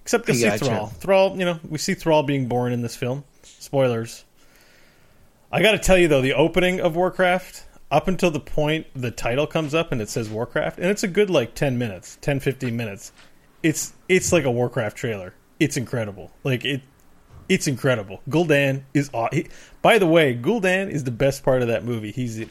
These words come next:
Speaker 1: orc warlock. He, it's, he just, he drinks people's souls, and it looks amazing. There's some really good stuff in that film. Crofton, don't pass up watching it, 'cause there are some redeeming things, even for a non-Warcraft player. It's super awesome.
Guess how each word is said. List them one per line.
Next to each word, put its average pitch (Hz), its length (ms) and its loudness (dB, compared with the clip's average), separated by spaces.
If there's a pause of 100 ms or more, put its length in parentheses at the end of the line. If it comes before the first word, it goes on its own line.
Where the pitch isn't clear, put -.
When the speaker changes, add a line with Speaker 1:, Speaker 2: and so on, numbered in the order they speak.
Speaker 1:
orc 135 240 -2
warlock. 139 600 -6 (1080)
He, - 300 -10
it's, - 340 -8
he 139 200 -4
just, 131 280 -4 (120)
he 123 100 -4
drinks 143 420 -2
people's - 460 -4
souls, 147 560 -2
and 131 120 -4
it 117 100 -6
looks 123 440 -6
amazing. 107 500 -8 (120)
There's 208 200 4
some 247 120 4
really 220 180 6
good 170 140 2
stuff - 260 0
in 160 80 -2
that 160 200 -2
film. 147 420 -2
Crofton, 160 460 0
don't 170 240 0
pass 147 300 0
up 123 140 -2
watching 113 400 -4
it, 113 140 -6
'cause 117 180 -8
there 123 160 -6
are 113 160 -4
some 113 380 -8
redeeming 113 540 -8
things, 110 380 -6
even 110 180 -8
for 110 160 -8
a 104 40 -8
non-Warcraft 107 640 -10
player. - 180 -10
It's - 140 -14
super - 380 -14
awesome. - 240 -16